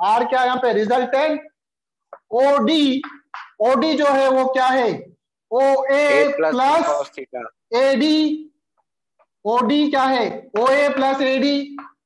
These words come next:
Speaker 1: का whole square plus सीडी का होल स्क्वायर।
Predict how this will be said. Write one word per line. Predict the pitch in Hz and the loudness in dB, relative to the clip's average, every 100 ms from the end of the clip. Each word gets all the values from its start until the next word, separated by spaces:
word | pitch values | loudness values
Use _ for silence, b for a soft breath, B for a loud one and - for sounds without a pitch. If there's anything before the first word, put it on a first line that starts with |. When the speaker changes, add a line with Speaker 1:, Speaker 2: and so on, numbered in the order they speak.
| - - _ _ _ _ _ _ _ | -18 -18 _ _ _ _ _ _ _
Speaker 1:
का | 262 | 0
whole | 254 226 294 311 277 | 0 2 2 2 0
square | - 262 240 240 - - - - | -2 0 2 2 -2 -8 -16 -4
plus | 277 302 247 240 247 - - - | 0 2 2 0 -6 -14 -20 -6
सीडी | 254 277 262 302 311 | -2 0 2 2 0
का | 285 240 247 240 - - | 0 2 0 -2 -8 -4
होल | 247 269 262 | 0 2 0
स्क्वायर। | 269 226 190 | -2 -2 -2